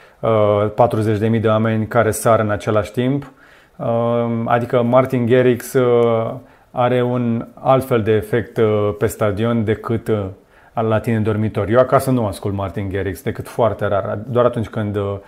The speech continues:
mai jucam Just Dance cu Ariana pe Animals, dar în rest eu nu sunt fan. Însă într-un eveniment live, senzația de să vedem cum o putem, uh, repeta pentru, pe social media, pentru că anul acesta nu vom vedea concerte,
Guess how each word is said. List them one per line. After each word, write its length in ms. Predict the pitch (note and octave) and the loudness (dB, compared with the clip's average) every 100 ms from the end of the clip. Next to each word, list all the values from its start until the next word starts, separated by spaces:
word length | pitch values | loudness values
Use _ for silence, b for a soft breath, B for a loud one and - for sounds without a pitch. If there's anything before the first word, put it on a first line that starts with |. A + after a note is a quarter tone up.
| b b b | b b b
mai 160 | A#2 | -6
jucam 320 | F#2+ - A#2 G#2 | -4 -2 -2 0
Just 220 | A2 F2 | -2 -2
Dance 260 | G#2+ G#2+ | -2 -4
cu 120 | - G#2 | -2 -2
Ariana 400 | G2+ A2+ C3 C3 b b b - | 0 0 -2 -4 b b b -6
pe 100 | G#2+ | -2
Animals, 400 | A#2 B2+ C3+ C#3 B B B | 0 2 0 -4 B B B
dar 280 | A#2+ A#2 A2 | -2 0 2
în 160 | A#2 | 2
rest 360 | A#2 C#3 C#3 - - | 4 4 2 -8 -6
eu 200 | C3 C#3 | 0 0
nu 60 | D3 | 0
sunt 220 | C3 G#2+ | -2 -2
fan. 340 | - G#2 F#2+ - | -4 -4 -8 -6
Însă 520 | C#3 - C3+ C3 - - | -6 2 2 2 -2 -6
într-un 440 | C#3+ B2+ A#2 C3 | -2 -2 -2 0
eveniment 480 | B2 A#2+ B2+ C#3+ C#3+ | 2 0 2 0 2
live, 560 | A2+ B2 D3 D#3+ C#3+ - b b | 2 4 4 0 -4 -12 b b
senzația 600 | - C3+ A2+ C3+ C3+ B2+ A#2+ | -10 -4 0 0 2 2 4
de 280 | A#2 A2+ A2+ A2 - _ _ - - | 4 2 0 -8 -18 _ _ -20 -20
să 140 | - | -4
vedem 240 | B2+ C3 D#3 | 0 2 2
cum 120 | E3 | 2
o 80 | C#3+ | 2
putem, 320 | C#3 D3+ C#3+ | 2 0 2
uh, 380 | C#3 C3 B2 A#2+ | 2 2 2 2
repeta 420 | B2 B2+ A#2+ - | 2 2 2 2
pentru, 420 | - B2+ A#2 A2+ - | 0 -2 -2 -6 -4
pe 60 | B2 | -2
social 340 | C3 B2 A#2+ | 0 0 0
media, 280 | C3 B2+ A#2+ | 0 0 0
pentru 280 | C3 A#2+ A#2 | 0 -2 0
că 100 | B2 | 0
anul 180 | A#2+ | 2
acesta 340 | A2+ - - A2 | -2 -4 -4 -2
nu 140 | A2+ | 0
vom 200 | A2+ G#2 | -2 -4
vedea 280 | F#2+ G2+ G2+ | -2 -2 -2
concerte, 720 | - G#2 G2 A2 F#2+ A2+ F#2+ | -4 -8 -4 -4 -2 -4 -4